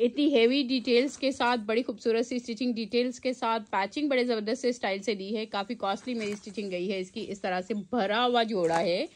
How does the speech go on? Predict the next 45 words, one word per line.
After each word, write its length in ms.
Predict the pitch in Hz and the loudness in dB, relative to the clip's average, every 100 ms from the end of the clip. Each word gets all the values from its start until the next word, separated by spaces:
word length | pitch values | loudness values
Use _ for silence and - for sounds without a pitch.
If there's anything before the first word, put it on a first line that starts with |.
| - - - _ - | -20 -20 -20 _ 0
और 280 | 208 208 - 190 | 0 0 -2 -8
इसके 280 | 208 - | -10 -4
ऊपर 160 | 214 220 | -2 -2
बहुत 680 | 190 165 185 208 254 302 262 | -6 -2 -2 0 0 0 2
प्यारा 260 | 190 156 160 | 0 0 -2
काम 280 | 165 165 | -4 -4
है। 120 | 202 208 | -4 -4
winter 400 | 208 254 247 302 | -2 -2 -2 -2
का 140 | 277 | -2
है, 160 | 262 254 | 0 -2
अब 220 | 220 208 | -2 -4
इसकी 200 | 220 254 | -6 -6
booking 340 | 220 254 240 | -4 -4 -2
तो 280 | 233 185 202 | -2 -4 -6
of 140 | - | -4
course 180 | 220 240 | -4 -2
open 240 | 220 208 220 | -4 -2 -4
नहीं 140 | 220 | -4
हो 120 | 202 | -4
सकती। 360 | 202 196 190 240 | -4 -6 -6 -8
अगर 300 | - 214 254 | -4 -2 0
आप 140 | 220 | 0
बोलेंगे 480 | 208 190 196 220 226 | 0 -2 -2 -4 -4
तो 80 | 226 | -4
मैं 140 | 214 | -4
summer 400 | 208 254 233 247 | -4 -2 0 0
में 140 | 226 190 | 2 0
ये 200 | 185 170 | 0 -2
code 340 | 175 180 196 - - - - _ | -2 -2 -4 -12 -20 -20 -20 _
लॉन्च 300 | 196 196 208 | 0 2 2
कर 200 | - 226 | 2 2
देती 300 | 240 220 190 | 4 0 0
हूँ। 300 | 202 247 214 - | -2 -2 -2 -2
बहुत 360 | 208 247 285 | 0 2 0
heavy 240 | 269 208 226 | -2 -2 -4
details 460 | 214 202 202 214 | -8 -6 -6 -6
के 120 | - 254 | -6 -6
साथ 220 | 247 233 | -2 -4
बड़ा 280 | 202 196 247 | -2 -2 0
प्यारा 280 | 240 185 | 0 0
हमारा 340 | 202 202 190 196 | 0 -4 -6 -6
खूबसूरत 420 | 226 190 196 202 | -8 -6 -4 -4
ये 160 | 208 175 | -2 -2
जोड़ा 280 | 175 160 | -2 -2
है। 200 | 180 226 | -2 -6